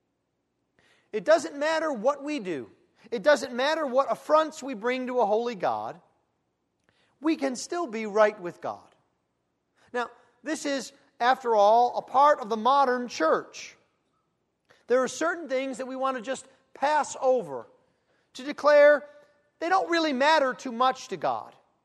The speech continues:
You know, it is interesting because one of the main divisions of the Protestant church from the Roman Catholic Church was this theological di-, disagreement or argument about sin.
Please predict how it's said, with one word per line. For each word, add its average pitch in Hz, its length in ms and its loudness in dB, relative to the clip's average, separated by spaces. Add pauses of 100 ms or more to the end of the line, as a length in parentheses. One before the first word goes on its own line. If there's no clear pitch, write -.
(540)
You 233 100 -8
know, 247 80 -2
it 262 160 -4
is 220 140 -8
interesting 240 680 -10
because 202 320 -8 (180)
one 254 260 0
of 302 160 -4
the 214 100 -6
main 277 580 -6
divisions 196 960 -10 (480)
of 220 260 2 (380)
the 180 100 -2
Protestant 262 640 0
church 180 600 -6 (340)
from 240 160 0
the 214 100 2
Roman 269 360 2
Catholic 208 440 0
Church 160 540 -10 (340)
was 214 180 0
this 311 280 -4
theological 254 1120 -2
di-, 190 260 -12
disagreement 226 720 -6
or 233 160 -2
argument 196 720 0 (380)
about 269 540 4 (140)
sin. 247 560 -4